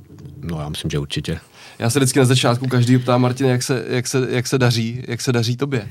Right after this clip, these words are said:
Speaker 1: Ale tak, eh, docela dobře, sezóna skončila, že jo? Vlastně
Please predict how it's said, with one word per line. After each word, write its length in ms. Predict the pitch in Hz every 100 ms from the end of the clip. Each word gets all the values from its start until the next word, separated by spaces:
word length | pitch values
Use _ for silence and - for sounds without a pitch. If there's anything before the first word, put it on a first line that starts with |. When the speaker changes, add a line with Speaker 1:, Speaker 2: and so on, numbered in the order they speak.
| - - -
Speaker 1:
Ale 180 | 120
tak, 380 | 123 143 117 - 127 123
eh, 40 | 120
docela 340 | 131 123 131
dobře, 360 | 127 131 131 120
sezóna 600 | 113 - 101 101 110 113
skončila, 640 | 107 - 85 - 104 104 107
že 140 | 95
jo? 140 | 104 101 - - _
Vlastně 560 | 67 80 80 - 98